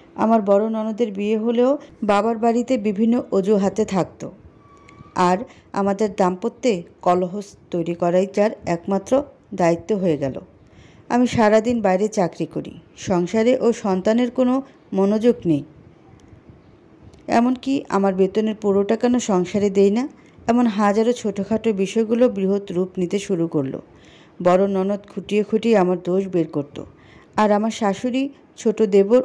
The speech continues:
ও ননদ তাদের সাথে সহযোগিতা করে যেত। এতগুলো মানুষ যে আমার সংসারে, সেটা সবাই ভুলে গেছে। বিষয়টা এমন যে আমি ওদের সংসারে অতিরিক্ত চাকরিজীবী বোঝা নারী।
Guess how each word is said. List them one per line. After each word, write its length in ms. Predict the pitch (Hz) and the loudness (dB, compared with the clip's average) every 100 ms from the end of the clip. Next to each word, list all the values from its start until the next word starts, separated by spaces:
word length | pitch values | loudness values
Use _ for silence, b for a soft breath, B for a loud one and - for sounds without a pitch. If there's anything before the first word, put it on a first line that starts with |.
| - | 0
ও 80 | 208 | -2
ননদ 400 | 190 202 202 - - | 0 0 -2 -4 -4
তাদের 240 | 175 165 180 | -2 0 -2
সাথে 280 | 208 208 240 | -6 -4 -4
সহযোগিতা 640 | 208 180 165 175 190 226 | -2 -4 -4 -6 -4 -4
করে 300 | 226 165 143 | 0 0 0
যেত। 260 | 139 - - - _ b b b b b b - | -4 -8 -14 -18 _ b b b b b b 0
এতগুলো 500 | 233 233 254 240 233 | 2 2 0 2 0
মানুষ 440 | 190 185 202 220 | 2 0 -2 -6
যে 180 | 247 254 | -2 -2
আমার 220 | 214 220 | -2 -4
সংসারে, 480 | - 208 196 233 240 | -4 -4 -4 -2 -2
সেটা 280 | 247 247 240 | 0 0 0
সবাই 380 | 220 185 214 214 | 0 2 4 2
ভুলে 280 | 175 151 | -2 -4
গেছে। 320 | 147 139 - - - _ b b b b | -2 -6 -10 -20 -20 _ b b b b
বিষয়টা 460 | 190 - 226 226 - | -2 0 2 2 0
এমন 320 | 185 185 208 214 | 0 -2 -2 0
যে 200 | 247 269 | 0 0
আমি 340 | 185 185 208 202 | 0 0 0 -4
ওদের 200 | 180 196 | -4 -4
সংসারে 520 | 196 175 170 220 240 | -2 -2 -2 -2 -2
অতিরিক্ত 580 | - 190 196 202 202 247 | -2 -2 -2 -2 0 0
চাকরিজীবী 800 | 247 170 - 185 190 190 214 269 B B B | 2 0 0 -6 -4 -4 -6 -8 B B B
বোঝা 380 | 160 165 160 208 | 0 0 0 0
নারী। 280 | 190 147 | 2 0